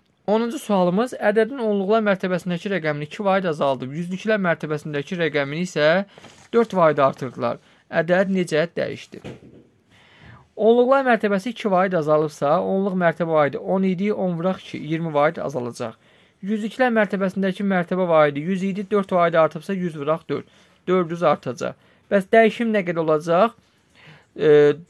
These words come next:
böyük rəqəmdən kiçiyi çıxırıq, dörd yüzdən çıxacağıq iyirmini, qalacaq üç yüz səksən.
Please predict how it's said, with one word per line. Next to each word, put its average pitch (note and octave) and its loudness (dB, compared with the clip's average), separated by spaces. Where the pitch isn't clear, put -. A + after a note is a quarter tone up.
böyük A3 8
rəqəmdən G3+ 0
kiçiyi G3 -6
çıxırıq, A3+ 2
dörd G#3+ 6
yüzdən F3+ -2
çıxacağıq D#3 -4
iyirmini, C#3+ -6
qalacaq E3 0
üç - -10
yüz F#3+ -10
səksən. B2 -8